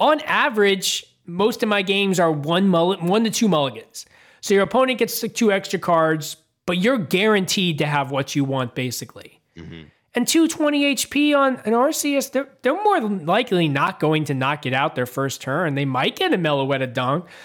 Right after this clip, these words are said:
Speaker 1: but Meloetta's gotta try even harder because now Meloetta needs a power tablet.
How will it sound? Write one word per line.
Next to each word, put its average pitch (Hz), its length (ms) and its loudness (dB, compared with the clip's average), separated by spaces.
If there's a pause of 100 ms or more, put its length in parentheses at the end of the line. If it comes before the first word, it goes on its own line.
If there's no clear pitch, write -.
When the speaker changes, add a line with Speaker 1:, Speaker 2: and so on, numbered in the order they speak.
(140)
Speaker 1:
but 226 140 2
Meloetta's 240 580 2
gotta 196 220 0
try 165 320 0
even 165 240 -2
harder 170 440 0
because 156 280 -2
now 160 240 0
Meloetta 165 560 2
needs 151 260 0
a 147 60 -4
power 233 320 0
tablet. 101 500 -8